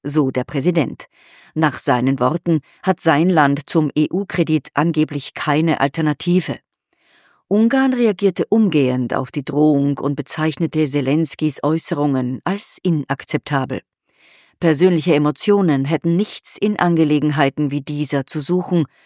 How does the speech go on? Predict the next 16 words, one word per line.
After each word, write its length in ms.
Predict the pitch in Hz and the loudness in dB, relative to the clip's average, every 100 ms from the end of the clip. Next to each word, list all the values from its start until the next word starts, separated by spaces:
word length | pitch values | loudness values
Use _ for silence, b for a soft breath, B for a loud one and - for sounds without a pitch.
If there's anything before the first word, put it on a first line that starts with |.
| b - | b -6
schrieb 320 | - 190 - | 2 2 2
Orbáns 560 | 151 147 143 139 135 - | 0 2 0 0 -2 -4
Pressesprecher 800 | - 156 151 - 143 135 151 139 | -2 -2 -2 -2 -4 -4 -2 -2
auf 160 | 139 - | -2 -4
dem 140 | 147 | -6
Portal 540 | - 165 - 151 143 165 | -6 -10 -6 -4 -2 -2
X. 400 | 180 - - - _ b b b b - | -2 -2 -4 -6 _ b b b b 2
Demnach 360 | 180 160 151 156 | 4 4 2 2
wird 180 | 151 | 0
sich 240 | - 151 - | 0 -2 0
Ungarn 400 | 170 151 147 151 | 2 2 0 -2
weder 320 | 156 175 226 - | 0 2 2 2
einschüchtern 760 | 165 160 170 143 - 147 143 - | 2 2 0 -4 -4 -2 -2 0
noch 360 | 165 139 - - | 0 0 -4 -2
erpressen 520 | 185 - 190 - 156 | -2 0 -2 0 -2
lassen. 400 | 135 127 - 120 | -4 -4 -4 -6